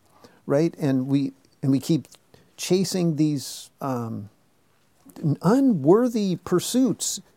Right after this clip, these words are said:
to try to be happy or, um, to overcome our afflictions.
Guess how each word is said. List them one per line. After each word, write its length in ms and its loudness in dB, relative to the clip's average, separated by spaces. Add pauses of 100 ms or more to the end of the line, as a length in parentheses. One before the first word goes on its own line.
(120)
to 340 0
try 260 0
to 80 2
be 180 0
happy 560 -2
or, 320 -2 (400)
um, 220 -2
to 100 -10
overcome 720 0 (100)
our 340 -2
afflictions. 760 -4